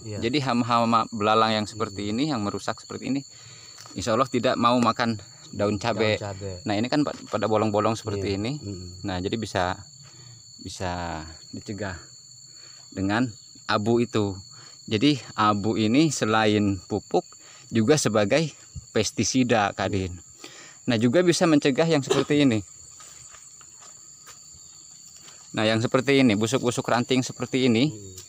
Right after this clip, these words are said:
Speaker 2: ini juga bisa dicegah dengan dispray abu. Insya Allah kalau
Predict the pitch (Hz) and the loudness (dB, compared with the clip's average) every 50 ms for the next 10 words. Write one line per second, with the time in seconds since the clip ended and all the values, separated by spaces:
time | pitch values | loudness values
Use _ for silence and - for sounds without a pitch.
0 | - - - - - - 113 117 131 139 139 131 117 131 127 117 - 135 117 107 | -20 -20 -20 -20 -8 -2 2 2 4 4 4 4 2 2 2 0 0 -2 -2 -2
1 | - 127 120 131 131 131 113 107 110 120 139 143 123 - - - - - - - | -4 -2 0 2 2 2 2 0 0 0 -2 -2 -6 -10 -18 -20 -20 -20 -20 -20
2 | - - - - - 98 - 120 101 - 117 117 - - 107 101 98 101 98 92 | -20 -20 -20 -12 -10 -6 -4 -4 -4 -2 -2 -2 0 0 0 0 0 -2 -4 -4
3 | - - - - - - - - - - - - - - 98 95 - 92 101 107 | -6 -10 -16 -20 -20 -20 -20 -20 -20 -20 -20 -20 -14 -10 -8 -6 -4 -2 -2 0
4 | 117 120 117 113 - - - 120 107 104 104 104 101 101 98 98 101 101 | 0 -2 -2 -4 -8 -6 -4 -2 0 2 4 4 4 4 4 4 4 2